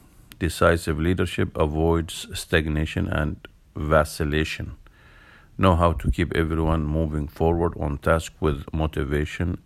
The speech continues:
and inspiration, while also being responsible and adaptable to change and new information. Five, display confidence. The best leaders, the ones people truly respect,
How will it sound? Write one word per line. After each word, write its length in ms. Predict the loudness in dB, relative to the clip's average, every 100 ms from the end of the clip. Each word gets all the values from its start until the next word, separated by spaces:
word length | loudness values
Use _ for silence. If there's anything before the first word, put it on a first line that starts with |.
| -2
and 260 | -2 -2 -4
inspiration, 840 | -4 -4 -2 0 0 0 -2 -2 -12 -20 -20 -20 -20 -20 -18 4
while 220 | 6 6
also 400 | 6 2 2 0
being 260 | 2 2 0
responsible 840 | -2 -4 0 0 0 -2 0 0 0
and 300 | 0 0 -2
adaptable 640 | 0 0 0 -4 -2 -2
to 160 | -2 -6
change 500 | -4 -2 0 -2 -2
and 320 | -2 -2 -4 -6
new 240 | -2 0
information. 720 | -2 -4 -6 -4 -4 -6 -10 -10 -16 -18 -20 -20 -20 -20 -20 -20 -20 -20 -20 -20
Five, 640 | -6 4 6 4 -2 -10 -12 -12 -14 -20 _ -2
display 520 | 0 0 2 4 2
confidence. 840 | 2 2 2 0 -4 -4 -6 -6 -6 -8 -12 -14 _ _ -20 _
The 100 | 2
best 320 | 4 4 2
leaders, 560 | 2 2 2 0 -2 -4
the 140 | -2 2
ones 460 | 2 2 0 -2
people 400 | -4 -2 2 2
truly 420 | 2 0 0 0
respect, 580 | -2 -4 -2 -2 -2 -4